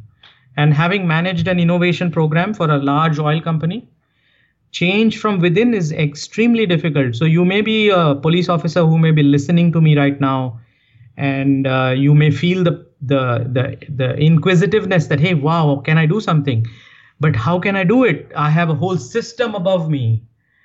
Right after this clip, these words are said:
I think that is where we need to find each other, because together we can help amplify each other's game. Our shared mission is peace. And that is where I think, uh, you know,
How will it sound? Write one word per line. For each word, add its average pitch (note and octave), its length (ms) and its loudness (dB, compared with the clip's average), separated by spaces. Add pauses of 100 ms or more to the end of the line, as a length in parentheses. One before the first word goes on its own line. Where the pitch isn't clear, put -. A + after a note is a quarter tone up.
(300)
I E3 80 0
think A3 180 -2
that A3 140 0
is A3 120 -2
where G#3+ 200 -4
we F#3+ 100 -8
need F#3 220 -10
to F3+ 80 -8
find D#3+ 360 0
each C#3+ 200 -2
other, A2+ 360 -4 (360)
because E3 720 0
together G#3 540 2
we F#3+ 180 -10
can F3+ 240 -6
help E3+ 540 -4
amplify D#3 640 -2
each D3 240 0
other's C#3+ 280 -2
game. F#3 220 -2
Our G#3 220 0
shared F#3+ 480 0
mission G3 400 -2
is F#3+ 240 -8
peace. A#2+ 440 -8 (760)
And D3 180 0
that D#3 140 2
is E3+ 120 0
where E3+ 200 0
I D#3 100 0
think, E3+ 420 -2
uh, C3+ 600 -2 (120)
you D3+ 120 -2
know, C3+ 380 -2